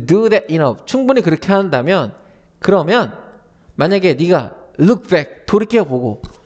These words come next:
비교한다면 이렇게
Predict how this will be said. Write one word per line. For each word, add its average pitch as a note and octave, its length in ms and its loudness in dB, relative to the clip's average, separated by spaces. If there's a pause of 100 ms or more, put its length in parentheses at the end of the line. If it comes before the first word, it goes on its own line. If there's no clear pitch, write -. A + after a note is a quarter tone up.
(220)
비교한다면 B2+ 680 -2 (920)
이렇게 C3+ 500 -2